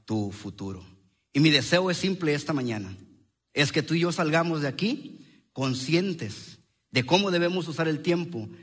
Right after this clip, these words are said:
desde una perspectiva bíblica que nos lanza el apóstol Pablo. Capítulo cinco y entramos en este principio. Cinco quince. "Por tanto, tengan cuidado de cómo, cómo andan,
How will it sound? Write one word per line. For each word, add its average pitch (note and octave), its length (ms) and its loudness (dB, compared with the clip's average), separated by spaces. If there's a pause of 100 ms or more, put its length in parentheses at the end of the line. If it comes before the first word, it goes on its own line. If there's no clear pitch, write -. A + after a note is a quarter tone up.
desde B2+ 280 -2
una C#3 180 0
perspectiva A#2+ 880 -4 (460)
bíblica B2+ 580 -2
que A2 100 -6
nos A2 160 -6
lanza A#2 480 -6 (200)
el G#2+ 160 -2
apóstol G2+ 440 -8
Pablo. F2+ 380 -12 (220)
Capítulo D#3+ 360 2
cinco F#3 320 0
y D#3 40 2
entramos C#3 400 0
en C3 80 -2
este C3+ 180 -4
principio. B2 560 -4 (400)
Cinco G3 340 2
quince. E3+ 640 -2 (160)
"Por D#3+ 220 6
tanto, G3 540 4 (320)
tengan B3+ 400 8
cuidado G3+ 560 4
de D3+ 220 0
cómo, F3 580 0
cómo F#3+ 340 2
andan, D3 540 -4